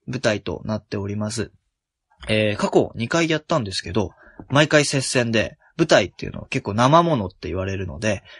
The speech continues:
まあ、その日の調子によって毎回票が割れたりもするんですね。なので今回もどんな戦いになるのか、僕自身非常に楽しみにしております。えー、アクトゲーム第三回戦、同じ物語から始まる三つの物語、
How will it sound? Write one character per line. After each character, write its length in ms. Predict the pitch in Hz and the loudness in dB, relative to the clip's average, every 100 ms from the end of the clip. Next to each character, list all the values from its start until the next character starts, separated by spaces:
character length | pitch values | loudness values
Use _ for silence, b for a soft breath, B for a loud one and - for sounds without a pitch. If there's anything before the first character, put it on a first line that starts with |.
| b | b
ま 60 | |
あ、 20 | 160 | 4
そ 140 | 208 | 6
の 100 | 240 | 8
日 80 | 254 | 6
の 100 | 185 | 4
調 160 | 160 | 4
子 140 | 151 160 | 2 2
に 80 | 147 | 0
よ 80 | |
っ 20 | 143 | 2
て 300 | 151 139 - | 6 6 6
毎 120 | 143 | 0
回 140 | 139 143 | 0 0
票 180 | 170 165 | 2 4
が 140 | 151 | 6
割 140 | 151 | 6
れ 40 | 160 | 6
た 120 | 214 | 2
り 80 | 135 | 0
も 100 | 95 | -2
す 100 | 123 | -2
る 120 | 120 | -2
ん 40 | |
で 60 | 98 | -2
す 120 | - | -4
ね。 180 | 151 220 _ B B B B | -4 -4 _ B B B B
な 80 | 180 | 6
の 80 | |
で 80 | 151 | 6
今 140 | 165 160 | 4 4
回 180 | 139 | 4
も 340 | 120 104 - _ _ - | 4 0 -2 _ _ 0
ど 120 | 151 | 2
ん 40 | |
な 60 | 143 | 2
戦 380 | 117 113 123 151 | 2 0 4 4
い 40 | |
に 60 | 165 | 4
な 100 | 202 | 4
る 100 | 220 | 4
の 100 | 170 | 4
か、 240 | 120 95 | 4 4
僕 160 | 120 120 | 0 -2
自 220 | 131 120 | -2 -2
身 100 | 110 | -2
非 160 | 101 110 | -4 -2
常 160 | 113 | 0
に 140 | 110 104 | 0 -2
楽 240 | 110 113 | -2 -2
し 100 | 143 | -2
み 120 | 131 | -4
に 100 | 107 | -4
し 100 | 104 | -4
て 80 | - | -4
お 80 | 107 | -4
り 80 | 107 | -2
ま 140 | 120 | -2
す。 220 | 127 - - B B B | 0 -2 -2 B B B
え 140 | 113 101 | 2 4
ー、 40 | |
ア 60 | 120 | 4
ク 100 | - | 4
ト 120 | 131 | 6
ゲ 140 | 127 | 6
ー 60 | 120 | 4
ム 100 | 113 | 4
第 200 | 131 120 | 4 6
三 220 | 143 147 | 4 6
回 160 | 175 160 | 6 6
戦、 300 | 151 113 - - | 4 0 -2 0
同 220 | 135 147 | 4 4
じ 100 | 147 | 4
物 220 | 165 180 | 4 4
語 80 | 185 | 6
か 280 | 190 160 131 | 6 6 6
ら 100 | 117 | 4
始 160 | 123 135 | 2 4
ま 80 | |
る 100 | 143 | 4
三 200 | 123 151 | 4 0
つ 120 | - 226 | 2 4
の 100 | 214 | 6
物 140 | 185 | 6
語、 80 | 175 | 6